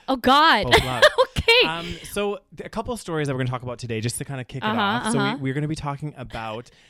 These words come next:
Speaker 2: a scandal. Well, not a scandal, but I guess, um, the E U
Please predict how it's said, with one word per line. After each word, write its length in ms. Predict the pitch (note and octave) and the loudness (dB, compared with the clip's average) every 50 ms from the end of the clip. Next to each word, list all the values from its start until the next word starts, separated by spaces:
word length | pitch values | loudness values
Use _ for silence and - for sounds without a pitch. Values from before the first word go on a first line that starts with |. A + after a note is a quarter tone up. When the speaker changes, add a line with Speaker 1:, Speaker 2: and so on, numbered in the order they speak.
| _ _ _ _ - C#3+ | _ _ _ _ -6 -4
Speaker 2:
a 320 | C#3 C3+ C3+ C3+ C3+ C#3 - - | -2 -2 -2 -2 -4 -4 -6 -8
scandal. 680 | - - - - - D3 C3 C3+ D3+ D#3 C#3+ C3+ B2 A#2+ | -8 -6 -6 -6 -6 -6 -4 -4 -2 -2 -2 -2 -2 -2
Well, 120 | A#2+ B2+ C3+ | -2 -2 -2
not 180 | D3+ D#3+ E3 | -2 -2 -2
a 60 | C#3 A#2 | -4 -8
scandal, 480 | - - - A#2 A2 A2+ A2 A#2 B2 | -8 -8 -8 -8 -8 -6 -4 -6 -4
but 100 | A#2+ C3 | -4 -4
I 80 | B2+ B2 | -6 -6
guess, 380 | A2 C#3+ C#3 D3+ E3 - - - | -4 -4 -4 -4 -4 -6 -8 -6
um, 440 | B2 B2 A#2+ A#2+ A2+ A2 A2+ A2 - _ _ _ _ _ - | -6 -4 -4 -2 -2 -2 -4 -6 -8 _ _ _ _ _ -8
the 140 | B2 C#3+ D#3+ | -8 -6 -2
E 120 | D#3+ D3+ | -2 -2
U 680 | D3+ D3+ C#3 C3+ D3 D#3+ D#3 C3+ A2+ G#2 A2 C3+ F#3 | -2 -2 -2 0 2 2 2 2 0 -2 -4 -4 -4